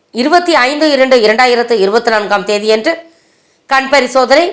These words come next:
பொது மருத்துவ பரிசோதனை மற்றும் குழந்தைகளுக்கான பரிசோதனை ஆகியவற்றுக்கான இலவச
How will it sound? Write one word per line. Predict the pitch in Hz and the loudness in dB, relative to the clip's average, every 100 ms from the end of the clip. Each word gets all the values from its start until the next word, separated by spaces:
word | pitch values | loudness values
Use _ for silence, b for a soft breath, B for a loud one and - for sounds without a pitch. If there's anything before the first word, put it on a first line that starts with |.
| - | -2
பொது | 247 254 | 0 2
மருத்துவ | 247 226 226 220 | 0 0 0 2
பரிசோதனை | 226 254 247 294 320 B B B B 247 | 0 0 0 0 -2 B B B B -4
மற்றும் | 311 349 - | -2 -2 0
குழந்தைகளுக்கான | 320 330 320 294 277 269 269 262 | 2 2 2 2 0 0 0 0
பரிசோதனை | 208 202 214 190 175 110 b b b 220 | -2 0 0 0 -2 -4 b b b -2
ஆகியவற்றுக்கான | 269 294 269 - 247 247 247 214 | 0 0 -2 -4 -4 0 0 0
இலவச | 262 269 254 | 0 0 -2